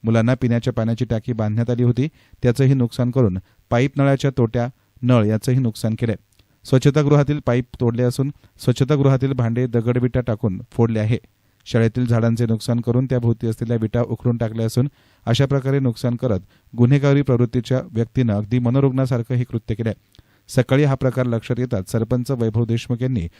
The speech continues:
मुख्याध्यापक चांगदेव चौधरी यांना माहिती दिली. त्यानंतर त्यांनी पाहणी करून पोलिसांमध्ये गुन्हा नोंदवला आहे.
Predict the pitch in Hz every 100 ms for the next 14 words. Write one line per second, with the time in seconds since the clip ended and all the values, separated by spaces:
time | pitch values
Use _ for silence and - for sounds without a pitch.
0 | _ - 117 - 135 135 139 - 120 117
1 | 123 123 113 113 123 120 123 117 110 110
2 | 110 101 _ _ _ - 113 117 120 131
3 | 123 113 120 123 123 135 117 113 123 120
4 | 127 87 - _ _ 113 123 139 127 113
5 | 110 107 113